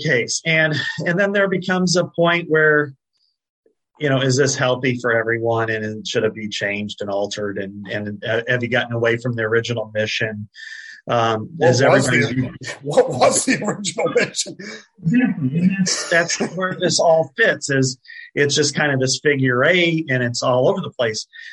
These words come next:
Speaker 1: So maybe this is a good opportunity to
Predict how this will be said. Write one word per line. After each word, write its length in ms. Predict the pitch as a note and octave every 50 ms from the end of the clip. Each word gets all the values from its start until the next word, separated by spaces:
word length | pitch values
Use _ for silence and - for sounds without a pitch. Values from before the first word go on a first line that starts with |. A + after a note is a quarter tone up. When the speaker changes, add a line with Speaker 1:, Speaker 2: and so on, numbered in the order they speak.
| - - -
Speaker 1:
So 560 | - - A3 G#3+ F#3+ F#3 F#3 F3+ F3+ F3+ -
maybe 540 | - D#3 D3+ E3 F3+ F#3 F3+ F#3 F3+ F3 F3
this 320 | E3+ D#3+ E3+ E3 - -
is 160 | F3+ D#3+ D3+ E3
a 80 | E3
good 180 | C3+ C3+ D3 D3
opportunity 880 | D#3 D#3 D#3+ D#3+ E3+ E3 D#3 - - D3 C3+ C3+ C3+ C3 C3 C3 C3 C3 -
to 280 | C3 B2 B2 B2 B2